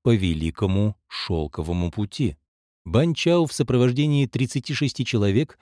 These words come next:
вышел с заставы Юймэньгуань и после шестнадцатидневного перехода через пустыню прибыл в Шаньшань. За шестьдесят с лишним лет, прошедших после мятежа Ван Мана, в царстве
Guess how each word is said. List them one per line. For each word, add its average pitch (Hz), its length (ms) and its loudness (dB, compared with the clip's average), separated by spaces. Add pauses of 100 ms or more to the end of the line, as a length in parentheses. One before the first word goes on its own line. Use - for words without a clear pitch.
(140)
вышел 123 460 0
с 92 60 -2
заставы 117 800 2
Юймэньгуань 104 1080 2 (220)
и 123 120 2
после 160 600 0
шестнадцатидневного 131 1200 2
перехода 147 500 2
через 107 280 0
пустыню 156 680 0 (220)
прибыл 95 560 0 (140)
в - 100 -18
Шаньшань. 90 580 0 (840)
За 98 200 2
шестьдесят 165 500 0
с - 80 -14
лишним 165 340 0
лет, 165 320 0 (160)
прошедших 107 640 2
после 117 320 2
мятежа 104 640 2
Ван 92 340 0
Мана, 151 480 2 (300)
в - 100 -20
царстве 160 640 0